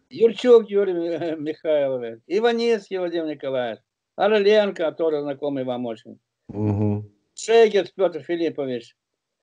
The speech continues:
Speaker 1: Жирновой Владимир Иванович тоже скончался уже. Закаблук Николай Андреевич тоже скончался. Засоба Владимир Иванович тоже скончался. Вот. Э, Гуменюк Николай Петрович, где-то, по-моему, работает.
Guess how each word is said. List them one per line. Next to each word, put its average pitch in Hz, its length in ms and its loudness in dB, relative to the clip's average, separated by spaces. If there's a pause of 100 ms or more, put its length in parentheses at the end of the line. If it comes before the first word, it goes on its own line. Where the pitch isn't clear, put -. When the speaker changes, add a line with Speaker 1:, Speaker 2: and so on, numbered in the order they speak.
Speaker 1:
Жирновой 220 560 4
Владимир 185 420 0
Иванович 151 280 -2
тоже 151 280 -2
скончался 131 560 -6
уже. 107 300 -6 (500)
Закаблук 202 560 -2
Николай 180 280 0
Андреевич 151 340 0
тоже 180 220 2
скончался. 135 600 -8
Засоба 175 380 0
Владимир 160 400 2
Иванович 147 300 -2
тоже 170 240 0
скончался. 127 640 -8 (960)
Вот. 127 400 2 (220)
Э, 107 460 -4 (1000)
Гуменюк 190 580 2
Николай 160 380 4
Петрович, 135 640 -2
где-то, 135 360 -8
по-моему, 147 400 -2
работает. 107 500 -6